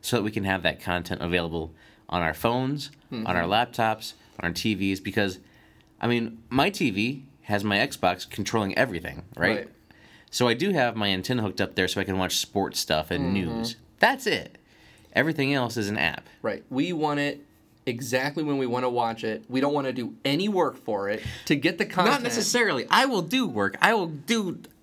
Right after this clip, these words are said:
Speaker 1: like, Star Wars Rebels. Have I talked about this? How this,
Speaker 2: Yes, the,
Speaker 1: okay.
Speaker 2: the Amazon thing?
Speaker 1: Yeah.
Speaker 2: Yeah.
Speaker 1: It was, it wasn't just Amazon. It was everybody. So Disney
Speaker 2: Right.
Speaker 1: made this decision.
Speaker 2: Yeah, I'd more have a beef with Disney about that. And, and, and the, the content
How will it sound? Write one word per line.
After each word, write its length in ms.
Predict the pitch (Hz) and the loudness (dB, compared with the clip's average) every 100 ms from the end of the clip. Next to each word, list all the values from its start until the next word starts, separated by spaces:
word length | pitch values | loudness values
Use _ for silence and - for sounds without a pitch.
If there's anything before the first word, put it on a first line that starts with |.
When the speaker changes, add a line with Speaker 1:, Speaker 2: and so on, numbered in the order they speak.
| _ | _
Speaker 1:
like, 300 | 175 170 - - | 0 0 -6 -4
Star 260 | 135 - 220 | 2 4 4
Wars 160 | 196 151 | 2 0
Rebels. 400 | 151 85 71 - - - - | 0 -2 -8 -14 -18 -14 0
Have 140 | 180 | 2
I 80 | 277 | 4
talked 220 | 302 311 | 2 0
about 200 | 339 330 | -2 0
this? 220 | 320 311 | -2 0
How 200 | 208 175 - - - _ _ - | 0 -2 -4 -20 -20 _ _ -2
this, 200 | 127 139 | 2 2
Speaker 2:
Yes, 200 | 110 - | 0 -6
the, 140 | 92 | 0
Speaker 1:
okay. 240 | 123 101 78 | 0 0 -2
Speaker 2:
the 160 | 120 120 | -2 0
Amazon 440 | 135 127 127 120 | 0 0 -2 0
thing? 280 | 131 127 131 | -2 -2 2
Speaker 1:
Yeah. 280 | 147 92 76 | 2 2 -2
Speaker 2:
Yeah. 260 | 110 - - | -6 -8 -6
Speaker 1:
It 100 | - | 0
was, 280 | 123 120 120 | 0 0 2
it 100 | 123 | 2
wasn't 380 | 143 156 233 185 | 2 0 0 0
just 100 | 127 | 2
Amazon. 360 | 135 110 90 98 | 2 2 0 0
It 40 | |
was 140 | 117 - | -2 2
everybody. 420 | 131 127 92 87 90 | 0 2 2 0 2
So 140 | 113 | 0
Disney 800 | 98 95 160 165 107 87 85 90 | 0 2 4 2 0 -2 -2 -4
Speaker 2:
Right. 120 | 101 | 0
Speaker 1:
made 200 | 110 104 | 2 2
this 220 | 87 82 - | 0 -6 -6
decision. 560 | 90 - 95 - - - - | -6 -2 -2 -2 -10 -14 -6
Speaker 2:
Yeah, 240 | 113 113 113 | -2 0 0
I'd 180 | 220 175 | -2 0
more 200 | 143 135 | 0 0
have 140 | 113 | -2
a 60 | 107 | -2
beef 280 | 117 117 | -4 -4
with 180 | 110 92 | -4 -4
Disney 340 | 117 117 110 104 | -4 -2 -4 -4
about 280 | 104 107 | -4 -4
that. 180 | 113 107 | -4 -2
And, 180 | 127 - 139 | -4 -4 -4
and, 140 | - | -4
and 280 | 120 120 120 | -4 -4 -2
the, 220 | 110 113 | -4 -4
the 80 | 117 | -6
content 600 | - 127 123 - 107 | -2 -2 -2 -4 -4